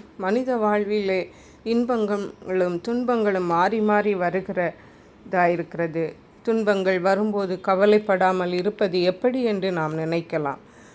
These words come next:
ஆனால் கவலைப்படாமல் இருக்க இங்கே ஒரு வழி இருக்கிறது. "நீங்கள் ஒன்றுக்கும் கவலைப்படாமல்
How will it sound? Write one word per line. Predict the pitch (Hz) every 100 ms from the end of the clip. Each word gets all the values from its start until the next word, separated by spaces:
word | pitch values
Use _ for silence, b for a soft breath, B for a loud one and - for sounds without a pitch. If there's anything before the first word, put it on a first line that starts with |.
| B
ஆனால் | 196 202 180 160
கவலைப்படாமல் | 156 202 208 202 190 196 180 180 190 196
இருக்க | 185 175 175 185 175
இங்கே | 180 196 196
ஒரு | 170 165
வழி | 156 160 175 190
இருக்கிறது. | 160 151 - 156 143 156 - - B B B B -
"நீங்கள் | 240 269 247 220
ஒன்றுக்கும் | 214 247 294 294 269 254
கவலைப்படாமல் | 208 180 202 220 220 180 151 156 147 165 214